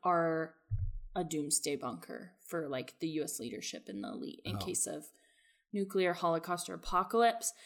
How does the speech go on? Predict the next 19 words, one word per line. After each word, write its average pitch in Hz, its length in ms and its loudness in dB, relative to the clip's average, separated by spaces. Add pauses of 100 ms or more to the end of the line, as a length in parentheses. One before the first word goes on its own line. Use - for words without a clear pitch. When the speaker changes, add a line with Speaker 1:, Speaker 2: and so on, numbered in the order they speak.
(320)
Speaker 1:
And 220 100 2
then 214 140 4
the 208 80 6
second 226 360 6
one 214 200 8
is 202 100 4
that 190 220 4
the - 120 2
airport 226 560 8
and 190 140 4
art 196 240 4
inside 190 460 4
are 185 200 8
references 180 840 4
to 190 100 6
the 180 100 0
New 180 200 0
World 165 260 4
Order 165 420 2